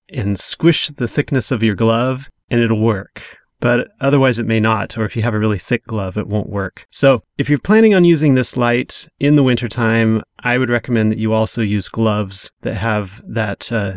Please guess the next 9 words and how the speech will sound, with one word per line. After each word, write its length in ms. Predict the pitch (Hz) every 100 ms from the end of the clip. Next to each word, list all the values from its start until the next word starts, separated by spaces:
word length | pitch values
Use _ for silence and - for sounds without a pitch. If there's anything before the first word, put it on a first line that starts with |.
| -
sensor 420 | - 156 139 135
surface 500 | - - 110 107 -
that's 180 | - 110
built 240 | - 120 104
for 160 | -
using 340 | 110 107 98 95
things 260 | 113 98 95
like 140 | 98
smartphones. 760 | - 104 98 - 107 104 -